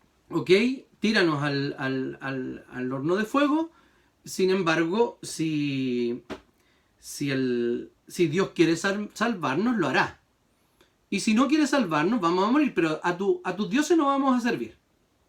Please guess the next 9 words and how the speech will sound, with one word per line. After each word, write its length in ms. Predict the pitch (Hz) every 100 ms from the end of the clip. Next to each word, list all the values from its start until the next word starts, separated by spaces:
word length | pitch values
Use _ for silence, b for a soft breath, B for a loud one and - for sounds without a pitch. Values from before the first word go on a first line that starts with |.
| _ _ _
Así 240 | - 196 302
de 60 |
sencillo. 520 | 330 320 240 247 113 - _ _ _ _ _ _ _ _
Esa 360 | 262 302 285 233
era 140 | 220
la 240 | 202 175 -
convicción 540 | - 135 123 - 277
que 100 | 277
tenían 440 | 254 160 131 139